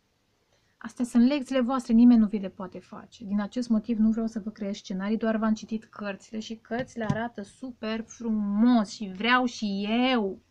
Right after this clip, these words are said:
Vreau și eu. Ia uitați-vă, vi le mai arăt odată.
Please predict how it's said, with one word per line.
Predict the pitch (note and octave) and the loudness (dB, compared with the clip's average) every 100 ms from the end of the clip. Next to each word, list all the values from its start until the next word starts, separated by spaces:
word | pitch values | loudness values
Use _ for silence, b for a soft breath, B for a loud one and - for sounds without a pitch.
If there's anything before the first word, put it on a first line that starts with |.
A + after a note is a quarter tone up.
| _ B B B B B B B - - | _ B B B B B B B -18 -8
Vreau | A3 A3+ A#3+ C4+ | -2 2 2 2
și | B3 - G#3+ G3 G#3+ | -2 -6 -4 -2 0
eu. | A#3 G#3+ | 0 0
Ia | A#3+ A#3+ | 0 -2
uitați-vă, | G3+ A3 G#3 - - B3 A#3 | -4 -10 -20 -20 -20 -16 -12
vi | |
le | C#4+ | -6
mai | E4 E4 | -2 -2
arăt | E4 E4 | -2 -2
odată. | D#4+ D#4 E4 E4 D#4+ C4+ F3+ | 0 2 2 2 0 0 -2